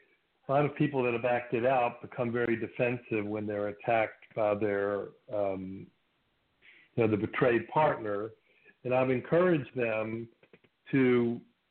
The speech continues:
kind of, uh, agree, "Yes, I did that. I'm working on it. Uh, what can I do to build the trust back with you?" That kind of thing, instead of becoming defensive.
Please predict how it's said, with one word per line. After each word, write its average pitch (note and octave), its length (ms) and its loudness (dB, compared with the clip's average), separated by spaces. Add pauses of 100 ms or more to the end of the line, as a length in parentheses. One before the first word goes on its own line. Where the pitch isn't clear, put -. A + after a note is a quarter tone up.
(220)
kind C#3 240 -2
of, A#2+ 220 -2
uh, A2+ 380 -4
agree, G#2+ 840 0 (160)
"Yes, C3 300 -2 (280)
I A#2+ 180 -2
did B2+ 280 0
that. A#2+ 440 -2 (320)
I'm A2+ 260 -4
working A#2+ 360 -2
on A2+ 300 -2
it. A2+ 160 0 (840)
Uh, A2 120 -4
what A#2+ 240 0
can B2 160 0
I B2 100 2
do A#2 180 2
to A#2 80 4
build A2+ 220 -2
the A#2+ 120 -4 (100)
trust A2+ 180 -4 (100)
back G#2 280 -8
with G#2 180 -6
you?" F2+ 300 -6 (640)
That B2+ 180 2
kind A2+ 180 -2
of G#2+ 120 -6
thing, A2 180 -4
instead C3 320 0
of A#2+ 160 0
becoming A#2+ 420 -4
defensive. A2+ 760 -4